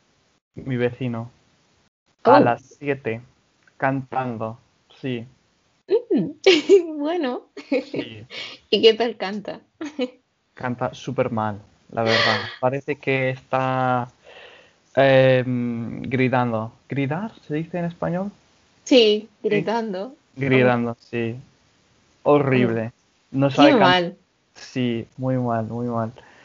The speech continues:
Speaker 2: No, no, no.
Speaker 1: Así que nada, tuve que, em,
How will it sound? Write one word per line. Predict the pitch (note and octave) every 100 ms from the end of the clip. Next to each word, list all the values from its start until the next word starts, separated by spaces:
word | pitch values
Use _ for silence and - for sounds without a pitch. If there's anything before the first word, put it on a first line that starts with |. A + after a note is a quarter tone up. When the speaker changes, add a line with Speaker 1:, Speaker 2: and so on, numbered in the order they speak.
| -
Speaker 2:
No, | A3 G#3
no, | F#3+ F#3 F3+ F3
no. | G3+ - _ _ _ -
Speaker 1:
Así | C3+ C3+ - C#3
que | B2+ B2+
nada, | B2+ C3 B2 A#2 C3 -
tuve | - C3+ C3+
que, | C3+ C3 B2+ B2 B2 B2 A#2+ A#2+ - _ _ _ _ _ _ - - _
em, | A#2+ A#2+ A#2+ A2+ A#2 A2+ A2 G#2 -